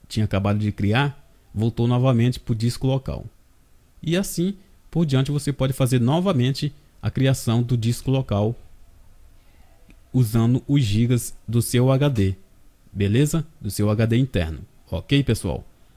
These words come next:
Essa é uma maneira melhor, segura de colo-, de guardar seus arquivos para que eventuais aí vocês possam tá formatando sua máquina aí de repente, a-, vai que tem algum vírus aí, alguma coisa assim, tipo isso.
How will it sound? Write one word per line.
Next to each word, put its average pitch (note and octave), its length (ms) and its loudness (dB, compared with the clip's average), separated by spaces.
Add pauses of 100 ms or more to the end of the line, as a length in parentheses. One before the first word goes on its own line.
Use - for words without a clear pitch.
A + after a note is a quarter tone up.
(180)
Essa D#3 260 0
é - 20 2
uma B2 60 4
maneira G#2+ 500 2 (120)
melhor, A#2 480 2 (760)
segura B2+ 640 -2 (180)
de G2+ 420 0
colo-, G2+ 280 0
de G2+ 160 -2
guardar G2+ 340 0
seus A2 280 0
arquivos C#3 600 0 (460)
para G#2 220 2
que G#2 480 2 (360)
eventuais A2 720 2
aí G#2 180 4
vocês G#2+ 360 -2
possam A2 500 0
tá G2+ 200 0
formatando G#2+ 680 2
sua G#2 220 0
máquina G2+ 520 0
aí F#2+ 260 0 (400)
de A2+ 160 2
repente, A2 680 2
a-, F#2 220 -2
vai G#2 240 0
que G#2+ 140 -4
tem A2 280 2
algum G2+ 360 2
vírus G2 680 2
aí, G#2 200 2
alguma G#2 240 0
coisa G#2 220 0
assim, A#2+ 200 -2
tipo A2+ 320 0
isso. - 260 0